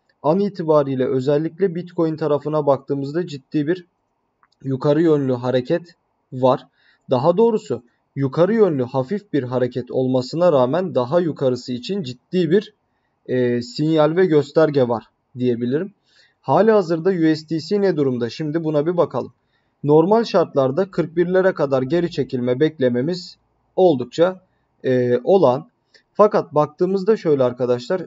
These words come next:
e, önce bir dört saatliğe girelim. Bakın dört saatlikte de hareketli ortalamanın altına atmış. Şimdi Bitcoin tarafının yükselmesiyle bizim U S D C ve Lunge'da yön yukarı anında hareket beklememize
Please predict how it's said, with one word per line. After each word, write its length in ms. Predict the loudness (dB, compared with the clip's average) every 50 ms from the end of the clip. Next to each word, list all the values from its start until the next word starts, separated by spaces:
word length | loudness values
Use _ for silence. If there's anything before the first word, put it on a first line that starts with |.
| -14 _ -6
e, 60 | -4
önce 500 | -2 -2 0 0 0 -2 -2 -2 -4 -4
bir 120 | -2 2 4
dört 180 | 4 4 2
saatliğe 460 | 0 -2 -2 -2 -2 -2 -2 -4 -2
girelim. 280 | -2 0 0 0 0 0
Bakın 300 | -2 -4 -4 -6 -2 2
dört 220 | 4 4 4 2
saatlikte 560 | 2 0 0 0 0 -4 -12 -8 -6 -6 -4 -4
de 40 |
hareketli 580 | -6 -4 -2 -2 -2 -2 -2 -4 -6 -4 -2 -2
ortalamanın 600 | -2 -2 -2 -4 -2 -2 0 0 0 -2 -2 -2
altına 360 | -2 -2 -4 -4 -4 -4 -2 -2
atmış. 380 | -4 -6 _ _ -20 -20 -20 _ _ _ _ _ _ _ _ _ _
Şimdi 440 | -4 -2 0 0 2 2 0 0 -2 _ _ _ _ _ _ _ _ _ _ _ _ _ _ -8
Bitcoin 520 | -4 -2 -2 -2 0 4 4 4 4 4 2
tarafının 400 | 0 0 0 0 -2 -4 -4 -2
yükselmesiyle 880 | -2 -2 -4 -4 -2 -2 0 0 0 -2 -4 -4 -4 -2 0 0 0 0
bizim 300 | -4 -2 -4 -6 -6 -8 _ _ _ _ _ _ _ _ _ -6 0
U 200 | 2 4 4 4
S 140 | 2 -2 -8
D 120 | -8 -8
C 240 | -6 -4 -4 -2 0
ve 160 | 0 0 0
Lunge'da 540 | 0 -2 -4 -2 0 0 0 0 -2 -4 -4
yön 260 | 0 2 2 2 2
yukarı 440 | 0 -2 -2 0 0 0 0 0 -2 -2
anında 500 | -2 -2 -2 0 -2 -2 -2 -2 -2 -2
hareket 460 | -2 0 0 0 -2 -4 -8 -6 -2 -2
beklememize 840 | -2 -2 0 -2 -2 -2 -2 -2 -2 -4 -2 0 0 0 0 -2